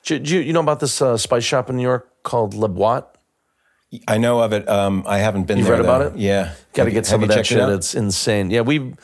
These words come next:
Speaker 1: Leor's a good friend, the guy that owns it. We
Speaker 2: Yeah.
Speaker 1: did some consulting work together, but y-, y-, pe-, you'll impress your friends and neighbors with, uh, with spices. The stuff's so,
Speaker 2: Yeah.
Speaker 1: so delicious. Like, he does one called Cancale,
Speaker 2: Mm-hmm.
Speaker 1: which is, uh, the, the name of a town in, uh, Brittany.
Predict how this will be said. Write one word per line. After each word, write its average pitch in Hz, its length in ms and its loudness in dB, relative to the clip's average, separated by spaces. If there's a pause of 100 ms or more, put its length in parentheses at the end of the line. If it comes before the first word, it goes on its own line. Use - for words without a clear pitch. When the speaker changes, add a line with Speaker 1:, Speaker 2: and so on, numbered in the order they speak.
(260)
Speaker 1:
Leor's 151 260 2
a - 20 -4
good 135 160 0
friend, 120 400 0
the 120 80 -2
guy 110 160 2
that 104 140 0
owns 110 260 -2
it. 117 100 0
We 113 100 -2
Speaker 2:
Yeah. 101 240 0
Speaker 1:
did - 160 -2
some 120 140 -2
consulting 110 420 0
work 117 140 0
together, 127 360 0
but 110 260 0 (560)
y-, - 240 -12
y-, - 180 -8
pe-, 147 140 -2
you'll 143 340 2
impress 139 440 0
your 127 80 0
friends 117 320 0
and 107 80 -2
neighbors 104 400 0
with, 101 340 -4 (360)
uh, 101 360 0
with 110 240 -2
spices. 98 640 -4
The 110 180 -6
stuff's 107 340 -2
so, - 360 -4
Speaker 2:
Yeah. 98 180 0
Speaker 1:
so 147 180 2
delicious. 117 400 -2
Like, 110 120 0
he 120 160 -2
does 110 240 0
one 107 160 -2
called 107 240 -2
Cancale, 107 640 -2 (320)
Speaker 2:
Mm-hmm. 107 240 0
Speaker 1:
which - 260 -4
is, 104 240 -2
uh, 104 180 2
the, 95 140 -2
the 113 160 -6
name 104 200 0
of 95 120 -2
a - 40 -4
town 101 360 -2
in, 101 240 -2
uh, 98 240 0
Brittany. 147 460 -4